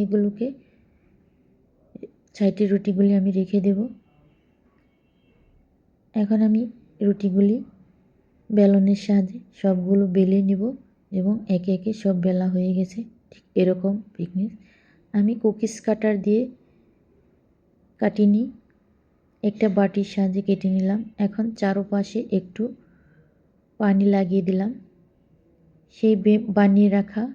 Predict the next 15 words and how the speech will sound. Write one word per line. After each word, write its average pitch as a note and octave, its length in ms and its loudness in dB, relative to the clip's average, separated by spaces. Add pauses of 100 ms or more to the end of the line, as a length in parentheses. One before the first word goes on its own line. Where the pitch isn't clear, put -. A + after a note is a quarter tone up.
(1080)
দইয়ের G3 380 4
পুরগুলি G3 640 0 (460)
এখন G3 340 -4
ভিতরে F#3+ 400 -2 (760)
সেট G3 260 -2
করে F#3+ 200 0
নেব F#3+ 220 0 (1080)
এবং G3+ 200 0 (160)
দু F#3+ 160 0
হাতের G3+ 400 -2 (760)
দিয়ে G3 300 2 (360)
একটু F#3+ 260 -6 (760)
চেপে G3 240 0
চেপে G3+ 320 -2
নেব F#3+ 200 0